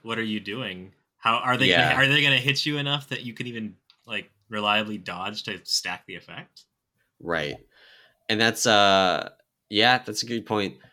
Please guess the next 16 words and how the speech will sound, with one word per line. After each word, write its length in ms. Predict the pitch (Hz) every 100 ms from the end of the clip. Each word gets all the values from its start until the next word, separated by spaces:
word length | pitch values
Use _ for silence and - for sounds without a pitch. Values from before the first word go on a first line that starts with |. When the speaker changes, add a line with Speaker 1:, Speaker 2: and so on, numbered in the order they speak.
| _ _
Speaker 2:
My 180 | 98 101
thinking 340 | 139 139 139
was 160 | 113 101
more 240 | 110 107
that, 320 | 98 95 85 90
like, 320 | 82 - -
you're 180 | _ 95
never 260 | 92 101 101
gonna 160 | 95
use 220 | 92 85 71
Zen 220 | 90 95
Med 160 | 76
in 140 | 69 64
world 240 | 67 67
content, 400 | 58 69 73 - _ -
so 580 | - 76 76 76 73